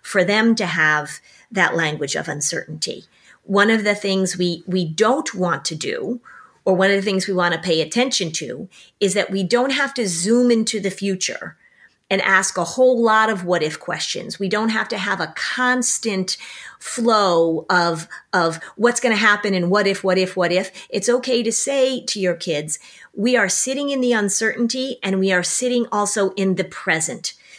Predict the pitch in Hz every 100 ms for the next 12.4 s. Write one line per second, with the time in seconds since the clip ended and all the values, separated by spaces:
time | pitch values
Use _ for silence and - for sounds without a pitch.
0 | - - 190 196 190 190 190 190 247 262
1 | 277 240 226 208 170 160 180 165 165 180
2 | 220 339 359 339 294 240 233 190 180 160
3 | 151 143 131 156 - - 185 180 240 262
4 | 254 - 233 233 220 214 156 - 226 233
5 | 226 220 202 202 208 202 190 196 180 185
6 | 185 185 - - - - 202 202 202 262
7 | 277 277 233 208 - 180 - - 208 -
8 | - - - 190 180 160 - 311 294 -
9 | 156 160 - - - - 208 190 185 175
10 | 180 196 196 247 262 - - 254 - -
11 | - 381 277 156 160 226 277 294 262 269
12 | 269 208 214 311